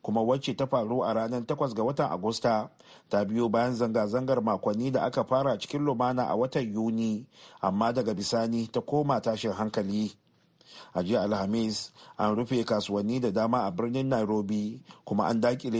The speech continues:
zirga-zirgar jama'a. Yan sanda sun kafa shingaye tare da yin amfani da hayaki mai sa hawaye wajen fatattakar masu zanga-zangar daga gundumar hada-hadar kuɗi ta birnin. A ƙarshe,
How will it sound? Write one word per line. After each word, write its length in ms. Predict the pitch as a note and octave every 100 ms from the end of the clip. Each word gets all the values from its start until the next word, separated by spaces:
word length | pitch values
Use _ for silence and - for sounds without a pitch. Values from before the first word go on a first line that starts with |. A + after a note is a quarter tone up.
| A#2
zirga-zirgar 680 | A2+ G2 G2+ G2+ B2+ C#3 C#3
jama'a. 540 | A2+ A2 A2 G#2+ G#2 - - _ _ _ - - -
Yan 140 | G#2
sanda 360 | G#2 A2 G2+ G#2
sun 180 | A2 A2
kafa 200 | A#2+ G#2
shingaye 480 | G2+ C3+ C3+ A2 A2+
tare 260 | A#2 G#2+ B2
da 80 | A2+
yin 160 | B2+
amfani 440 | G#2+ A2 G#2+ G#2+ B2
da 120 | B2+
hayaki 440 | A2 A#2 A2+ - C3+
mai 140 | B2
sa 180 | G#2+ -
hawaye 680 | A2+ C#3+ B2+ G2+ A2 G#2+ - - - -
wajen 300 | G#2+ G#2+ B2
fatattakar 540 | B2 G#2+ F2+ A#2+ B2+
masu 300 | A2+ G2 A#2
zanga-zangar 800 | B2+ B2+ G2+ G2+ G#2 A2+ A2+ G#2 -
daga 200 | G#2 G2
gundumar 480 | G2 G2 B2 B2+ B2+
hada-hadar 520 | G#2 - - A2+ A2+ A2+
kuɗi 300 | - A#2 A2+
ta 100 | A#2
birnin. 560 | A2+ A2 A#2 A2 G#2+ - _ _ _ _ _ _ - -
A 120 | A2+
ƙarshe, 520 | C#3 C3 - E3 D#3+